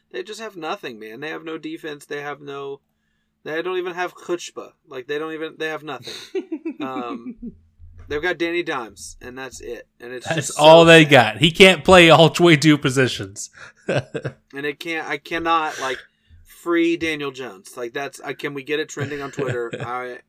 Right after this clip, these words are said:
Speaker 1: I just, I hate it for that man that he is stuck there. It's such a bad franchise. <sighs>
Speaker 2: Yeah, all this, all this
Speaker 1: Anyway.
Speaker 2: free Britney talk that's been going on in the world. We need a free Danny Dimes talk. That's what we need.
Speaker 1: Free Daniel Jones.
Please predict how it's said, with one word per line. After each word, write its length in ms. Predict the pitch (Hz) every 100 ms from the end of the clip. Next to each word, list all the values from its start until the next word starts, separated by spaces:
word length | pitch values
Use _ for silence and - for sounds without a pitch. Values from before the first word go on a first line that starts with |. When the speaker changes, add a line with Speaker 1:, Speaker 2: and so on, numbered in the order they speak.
| -
Speaker 1:
I 160 | 131
just, 340 | 131 135 - _
I 120 | 131
hate 260 | 135 147 165
it 120 | 170
for 120 | - 147
that 180 | 135 113
man 340 | 113 113 113 _ _ _ _ _
that 140 | 120
he 120 | 135
is 100 | 127
stuck 600 | - - - 160 156 - 135
there. 400 | 120 117 110 _ _ _ _
It's 100 | _
such 160 | 151 -
a 100 | 120 110
bad 360 | 127 135 135 131
franchise. 1000 | - 139 127 117 - 117 110 107 104 -
<sighs> 60 | _ _ _ _ - - -
Speaker 2:
Yeah, 100 | -
all 120 | 131 139
this, 320 | 139 - -
all 160 | - 147
this 200 | 143 -
Speaker 1:
Anyway. 120 | - _
Speaker 2:
free 420 | - - 147 139
Britney 420 | 117 147 165 120
talk 240 | 117 107
that's 160 | 113 104
been 120 | 120
going 240 | 113 113 110
on 140 | 113
in 60 | 110
the 80 |
world. 260 | 107 110 107
We 80 | 127
need 160 | 180
a 40 | 123
free 300 | - 160 147
Danny 360 | 117 135 139 110
Dimes 480 | 127 175 170 123
talk. 340 | - 113 101 -
That's 200 | 139 127
what 80 | 107
we 60 |
need. 320 | 113 143 127 104
Speaker 1:
Free 240 | - 170
Daniel 260 | 170 147 131
Jones. 480 | 120 92 - -